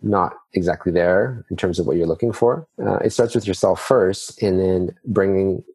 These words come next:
your intentions into it, right? Whether you're asking your leader or your culture or the, your community, if, you know, this is how you wanna bring yourself, state your intentions, right? Right?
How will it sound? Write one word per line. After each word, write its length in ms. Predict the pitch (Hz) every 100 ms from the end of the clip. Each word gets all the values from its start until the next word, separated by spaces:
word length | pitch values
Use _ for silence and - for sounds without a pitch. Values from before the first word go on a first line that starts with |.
| -
your 200 | 117 95
intentions 540 | 87 107 107 104 87
into 300 | 82 76 73
it, 100 | 65
right? 180 | 82 92
Whether 180 | 95 92
you're 100 | 90
asking 300 | 85 - 87
your 160 | 82
leader 520 | 87 113 110 107 104 98
or 100 | 82
your 120 | 80
culture 720 | - - 98 - 98 95 98
or 120 | 85 82
the, 320 | 76 76 - -
your 100 | 82
community, 880 | - 82 87 90 90 90 92 98 95
if, 600 | - 87 76 - - - _ _ _ -
you 80 | 95
know, 60 |
this 160 | 92 -
is 80 | 90
how 140 | 92
you 100 | 90
wanna 160 | 85 78
bring 200 | 78 90
yourself, 500 | 104 - 131 160 - _ - _ _ _ _ -
state 320 | 101 - 117
your 60 | 120
intentions, 520 | 107 110 - - 76
right? 260 | 82 - -
Right? 280 | - 92 -